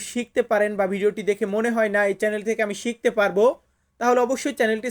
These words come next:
সাবস্ক্রাইব করে রাখবেন। তো আমরা এখন ফার্স্টে শব্দ শেখাবো, লাস্টে বাক্য শেখাবো। আমরা এখন শব্দ শেখানো শুরু করব। আমাদের প্রথম শব্দটি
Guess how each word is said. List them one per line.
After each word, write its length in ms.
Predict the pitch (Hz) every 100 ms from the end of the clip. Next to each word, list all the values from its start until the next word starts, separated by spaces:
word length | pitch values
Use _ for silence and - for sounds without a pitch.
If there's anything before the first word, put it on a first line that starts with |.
| 233
সাবস্ক্রাইব 360 | 196 - 196 190
করে 120 | 180 170
রাখবেন। 280 | 147 127 120 _ _ _ _ _ _ _ _ _ _
তো 60 | 254
আমরা 120 | 254 277
এখন 220 | 269 240 285 - _ _
ফার্স্টে 340 | 233 240 - 285 240
শব্দ 160 | 196 226
শেখাবো, 280 | 240 233 262 320 302
লাস্টে 340 | 311 311 - 285 - 180
বাক্য 200 | 202 202 196
শেখাবো। 320 | 190 175 131 - _ _ _ _ _ _ _ _ _ _ _ _ _ _ 220
আমরা 180 | 240 269
এখন 120 | 311 277
শব্দ 200 | 226 196 247
শেখানো 260 | 277 285 277 -
শুরু 160 | 214 208
করব। 180 | 185 151 117 - _ _ _ _ _ _ _ _ _ _ _ _ - 226
আমাদের 300 | 254 240 262 -
প্রথম 260 | 269 277 302 -
শব্দটি 320 | 254 214 220